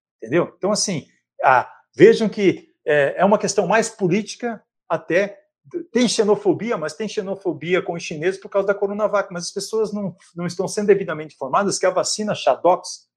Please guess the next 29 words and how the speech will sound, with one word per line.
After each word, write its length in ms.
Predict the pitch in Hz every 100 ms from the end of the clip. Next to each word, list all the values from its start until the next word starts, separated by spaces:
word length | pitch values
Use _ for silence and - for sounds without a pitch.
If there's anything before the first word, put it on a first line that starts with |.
| -
também 220 | 214 214
é 40 | 226
produzida 480 | 226 185 208 220
na 80 | 208
China. 400 | - - 202 135 _ _ _ _ _
Então, 220 | 160 214
assim, 160 | 208 214
ó, 180 | 160 - - -
nós 140 | 202
somos 240 | - 226 208
totalmente 640 | - 240 240 175 160 -
dependentes 720 | 135 131 120 113 113 - 98
hoje 340 | 151 170 104 - _ _ _ -
do 160 | 143
made 420 | 127 147 156 147 - _ -
in 100 | 131
China, 480 | - 131 131 127
do 120 | 117 120
product 540 | - 143 135 131 -
of 160 | 117 -
China, 400 | - 131 127 117
do 140 | 117
produzido 500 | - 131 120 139 135
na 120 | 123
China, 400 | - - 139 123
do 120 | 120 120
desenvolvido 500 | - 143 131 156 139
na 100 | 120
China. 320 | - 170